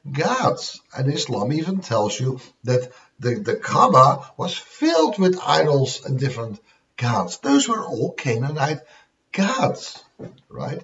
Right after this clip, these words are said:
But Muhammad wanted to create a new religion, right? A monotheistic religion, right? It was all inspired by the children of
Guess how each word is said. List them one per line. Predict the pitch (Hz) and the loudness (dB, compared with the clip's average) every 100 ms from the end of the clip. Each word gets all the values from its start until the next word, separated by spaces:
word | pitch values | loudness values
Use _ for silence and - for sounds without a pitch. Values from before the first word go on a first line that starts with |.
| - _ | -16 _
But | 92 104 | -8 -4
Muhammad | 101 101 104 131 127 123 - - | -2 0 0 0 0 -2 -8 -14
wanted | 113 151 147 | -4 -4 -4
to | 147 | -8
create | 123 117 117 120 - - _ | -6 -4 0 -2 -4 -16 _
a | 127 | 4
new | 135 147 190 214 190 - | 6 8 8 8 4 0
religion, | 123 135 139 123 123 120 117 117 113 - | -2 2 4 4 2 0 -2 -6 -8 -14
right? | - 92 120 - | -8 -2 -2 -2
A | |
monotheistic | 120 135 160 160 156 135 131 131 180 175 - 139 - _ _ _ | 2 4 4 4 0 0 -4 0 2 2 -2 -4 -6 _ _ _
religion, | 92 110 101 104 90 90 82 69 - | -6 -2 -2 -2 -4 -8 -10 -14 -14
right? | 64 95 139 - _ | -10 -6 -6 -8 _
It | - 139 | -8 -4
was | 175 - | -2 -2
all | 175 185 196 - - | 6 8 8 4 -8
inspired | - 170 170 - 135 131 131 135 135 - _ - | -10 -6 -4 -2 0 2 4 2 -2 -12 _ -4
by | 117 123 | 0 2
the | 120 120 | 0 -4
children | - 120 107 123 147 | -4 -4 -2 0 0
of | 170 175 | 0 -2